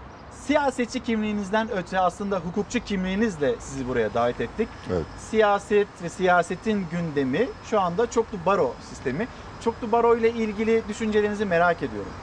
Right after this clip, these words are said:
Speaker 1: Neden karşı çıktığınız ya da nasıl bir sakınca doğurabileceği ile ilgili düşüncelerinizi merak ediyorum. Ama yeni günün sıcak bilgisini, haberini paylaşalım. Adalet Komisyonu'ndan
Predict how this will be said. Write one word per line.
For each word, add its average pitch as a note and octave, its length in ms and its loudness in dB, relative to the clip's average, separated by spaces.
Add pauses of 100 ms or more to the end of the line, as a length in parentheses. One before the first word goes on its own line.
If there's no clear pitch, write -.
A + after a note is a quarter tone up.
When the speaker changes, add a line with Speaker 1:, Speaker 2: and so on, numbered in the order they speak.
(300)
Speaker 1:
Neden G#3 320 2
karşı F3+ 460 0
çıktığınız D#3 680 -2
ya D3+ 120 4
da D#3+ 140 6 (240)
nasıl A3 240 2
bir A#3+ 60 0
sakınca F#3 520 -4
doğurabileceği F3 600 0
ile F3+ 80 -2
ilgili D#3+ 220 -4
düşüncelerinizi E3+ 540 -4
merak F#3+ 280 4
ediyorum. F#3 240 -4 (340)
Ama F#3+ 280 4 (220)
yeni A#3+ 220 4
günün A3+ 220 2
sıcak G#3+ 460 0
bilgisini, F#3+ 380 -4
haberini F#3+ 360 2
paylaşalım. E3+ 540 2 (420)
Adalet F#3+ 440 6
Komisyonu'ndan G#3 800 2